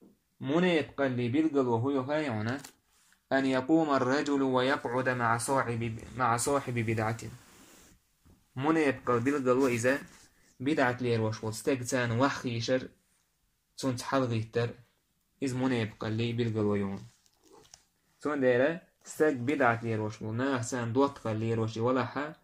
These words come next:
سون قا حاس عن منافقي صفة سون قا. إشتال محمد بن النضر الحارثي من أس-،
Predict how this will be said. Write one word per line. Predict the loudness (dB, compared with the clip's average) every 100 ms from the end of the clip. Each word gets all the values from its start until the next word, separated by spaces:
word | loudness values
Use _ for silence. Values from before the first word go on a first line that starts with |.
| _ _ _ -10
سون | -6 -2
قا | -2
حاس | -4 -6
عن | -4 0
منافقي | 2 2 0 -4 -4
صفة | -2 -2 -2 -4 -6
سون | -8 -10
قا. | -12 -14 -20 _ _ _ _ _ _ _ _ _ _ _ _ _ _ _ _ _ _ _ _ _ _ _ _ _ _ _ _ _ _ _ _ _ _ _ 2
إشتال | 2 4 0 4 4 4
محمد | 0 0 0 0 2 2
بن | 2
النضر | 0 2 2 0 -2
الحارثي | -4 0 2 4 2 0 -2 -2 -6 _ _ _ _ -12
من | -6 -4 0
أس-، | 0 0